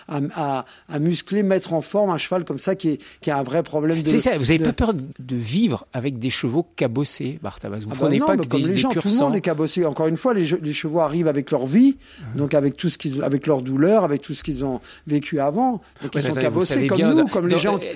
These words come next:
Speaker 1: savez, les
Speaker 2: marché
Speaker 1: gens
Speaker 2: du
Speaker 1: qui arrivent à
Speaker 2: Ouais.
Speaker 1: Zingaro, on pourrait dire la même chose,
Speaker 2: Ils
Speaker 1: hein.
Speaker 2: sont cabossés aussi.
Speaker 1: De, des quarante personnes qui travaillent à Zingaro, qui vivent donc en caravane autour du théâtre,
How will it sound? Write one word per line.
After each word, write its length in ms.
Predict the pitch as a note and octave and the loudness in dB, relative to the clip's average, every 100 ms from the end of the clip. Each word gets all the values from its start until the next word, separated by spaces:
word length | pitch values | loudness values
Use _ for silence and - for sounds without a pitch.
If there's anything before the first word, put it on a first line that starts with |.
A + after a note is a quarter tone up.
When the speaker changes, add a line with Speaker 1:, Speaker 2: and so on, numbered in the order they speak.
| C#3 | -2
Speaker 1:
savez, 100 | D#3+ | 0
les 60 | A3 | 2
Speaker 2:
marché 220 | D4 B3+ | 2 2
Speaker 1:
gens 160 | - | 2
Speaker 2:
du 60 | A3 | 2
Speaker 1:
qui 60 | B3 | 0
arrivent 220 | G#3 A3+ | 0 0
à 20 | G#3 | 2
Speaker 2:
Ouais. 60 | |
Speaker 1:
Zingaro, 400 | F#3+ F3+ E3+ F3 | 2 2 2 0
on 40 | D#3+ | 0
pourrait 220 | C3+ C#3+ | -2 0
dire 140 | G3+ | 2
la 80 | D#3 | 2
même 160 | C#3+ C#3 | 0 0
chose, 260 | C#4+ B3 | 2 4
Speaker 2:
Ils 40 | F#3 | 4
Speaker 1:
hein. 60 | |
Speaker 2:
sont 60 | E3+ | 2
cabossés 420 | C3 A#2 B2+ - | 0 0 -2 -4
aussi. 200 | D#3+ D3 - - - | -6 -8 -8 -14 -2
Speaker 1:
De, 160 | E3+ F#3+ | 4 4
des 220 | D#3+ F#3 | 4 2
quarante 320 | B3+ A#3+ A#3+ | 4 4 2
personnes 400 | A3+ - A3 F#3+ | 0 0 2 2
qui 100 | - | 0
travaillent 300 | - C#3+ C#3+ | -4 0 2
à 60 | C#3 | 2
Zingaro, 420 | B2+ C3+ C3+ C#3 | 0 -2 0 0
qui 160 | C#3+ C3+ | -2 -2
vivent 220 | C#3+ C#3 | -2 0
donc 180 | C#3+ C#3 | -2 -4
en 80 | C3 | -4
caravane 480 | D#3 C#3 C#3 D3 | -2 0 0 -2
autour 240 | B2+ - B2+ | -4 -6 -6
du 100 | A#2+ | -6
théâtre, 400 | - C#3 G3+ | -2 0 -2